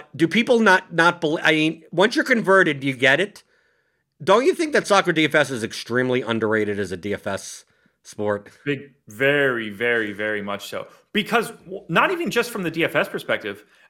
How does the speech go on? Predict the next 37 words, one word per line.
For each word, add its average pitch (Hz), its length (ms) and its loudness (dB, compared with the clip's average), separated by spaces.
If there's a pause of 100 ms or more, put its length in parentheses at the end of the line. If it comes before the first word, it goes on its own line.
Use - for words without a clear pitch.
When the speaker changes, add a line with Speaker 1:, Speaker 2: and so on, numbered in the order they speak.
(160)
Speaker 2:
and 165 140 -2
I, 170 340 0
I 143 100 2
guess 139 320 -2
I'm 139 100 -2
probably 120 340 -4
putting 117 240 -6
my 110 160 -4
own 110 160 -4
opinions 113 420 -8
on 101 160 -4
this, 107 180 -8
but - 360 -4 (280)
I 156 100 4
also 226 280 2
think 208 200 -4
it's, 175 140 -4
like, 160 180 -2
an 135 60 -6
incredible 123 520 -4
television 110 640 -2
product - 460 -10
Speaker 1:
Mm-hmm. 120 340 -8
Speaker 2:
where, 127 680 2 (260)
uh, 143 220 -6 (140)
sort 180 200 -2
of 139 60 -2
what 151 100 2
we 135 80 4
were 131 60 2
just 123 160 -8
talking 123 200 0
about 117 200 -2
before. 120 480 -6 (440)
You 160 140 -8
don't, 208 340 0 (340)
th-, - 160 -10